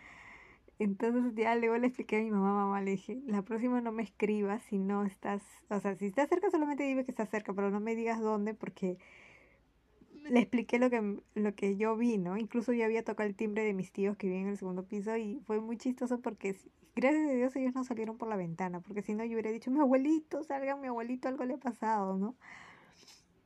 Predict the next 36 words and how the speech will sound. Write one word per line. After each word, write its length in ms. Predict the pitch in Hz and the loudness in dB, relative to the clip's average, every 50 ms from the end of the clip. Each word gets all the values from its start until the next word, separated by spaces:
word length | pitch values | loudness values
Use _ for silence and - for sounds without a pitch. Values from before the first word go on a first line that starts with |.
| _ _ - | _ _ 0
O, 240 | 208 196 202 208 - - | 2 2 2 2 0 0
o 180 | 208 196 190 | 2 2 2
a 80 | 190 185 | 2 2
mi 100 | 190 190 | 0 0
mamá, 320 | 185 180 180 190 202 202 | 0 0 0 0 0 0
no 160 | 190 190 208 | 0 -2 -2
sé. 300 | 196 - - 214 208 196 | -4 -4 -2 -2 0 0
Entonces 440 | 185 180 170 196 196 190 196 208 208 - - - - - - - | -2 -4 -4 -4 -4 -4 -4 -6 -6 -10 -16 -20 -20 -20 -12 -8
fue 80 | - 233 | -4 -2
una 140 | 240 247 277 | 0 0 0
desesperación, 920 | 302 - 302 247 - - 208 185 170 170 - - - 220 220 226 240 269 | 0 0 -2 -4 -2 -2 -2 0 0 -2 -6 -6 -2 -2 0 0 0 -2
fue 140 | - 277 277 | -2 -2 -2
unos 160 | 294 311 - | -2 0 0
minutos 600 | 269 226 220 240 247 247 - 254 254 277 262 - - _ | 0 0 2 0 -2 0 2 2 2 2 0 -4 -4 _
horribles, 720 | 214 214 208 196 208 226 269 269 254 208 175 160 151 151 - - - - - _ _ _ | 2 2 4 4 4 4 4 6 4 4 2 -2 -4 -8 -14 -18 -20 -20 -20 _ _ _
horribles, 640 | - 214 214 214 220 254 277 285 302 320 311 - | 0 0 2 2 2 2 2 4 4 2 2 2
horribles, 480 | 226 202 214 226 233 226 226 240 254 - | 0 0 0 -2 -2 -2 -4 -4 -4 -4
horribles. 500 | 208 202 202 208 202 214 226 277 - - _ - - - - - - - - - _ _ - | -4 -2 -2 -2 -2 -2 -4 -4 -6 -10 _ -20 -20 -20 -20 -20 -20 -20 -20 -20 _ _ -2
Pero 260 | - 208 208 196 190 | 2 4 4 6 4
bueno, 320 | 185 185 180 - 185 165 - _ _ _ - - | 4 2 0 -2 -8 -14 -16 _ _ _ -20 -8
gracias 380 | - 202 208 208 208 - 240 233 | -4 -2 0 0 0 -2 -2 0
a 20 | 220 | 0
Dios 320 | 208 208 208 214 202 202 | 0 0 0 -2 -4 -4
nada, 440 | 214 202 208 220 226 240 240 240 226 | -2 -2 0 0 0 0 -2 -2 -2
ellos 220 | 202 196 190 - | -2 -4 -4 -4
están 340 | 202 190 - 196 185 180 185 | -8 -8 -6 -8 -8 -4 -2
bien. 300 | 190 214 233 254 294 330 - _ _ _ _ _ - _ _ _ _ _ _ _ _ _ _ _ _ - 208 196 185 165 - _ - - | -2 0 0 0 -2 -4 -8 _ _ _ _ _ -20 _ _ _ _ _ _ _ _ _ _ _ _ -14 -12 -12 -12 -12 -14 _ -20 -20
Solo 360 | - - - 202 185 190 190 | -14 -6 -4 -2 0 0 -2
fue 180 | 190 - 202 196 | -2 -2 -2 -2
una 160 | 190 196 202 | -2 -2 -2
confusión 720 | 196 - 202 190 - 185 180 - - 208 208 208 208 202 202 | -4 -4 -6 -6 -6 -8 -10 -8 -6 -4 -4 -2 -2 -2 -2
mía 360 | 208 214 220 233 233 233 240 | -2 -2 -2 -2 -2 -2 -2
al 120 | 226 214 220 | -2 -2 -4
momento 400 | 226 180 170 180 190 190 190 208 | -6 -6 -6 -4 -6 -6 -4 -4
de 100 | 208 208 | -4 -4
salir. 540 | 202 - 190 175 175 196 220 233 254 262 | -4 -6 -6 -4 -2 -2 0 0 -2 -2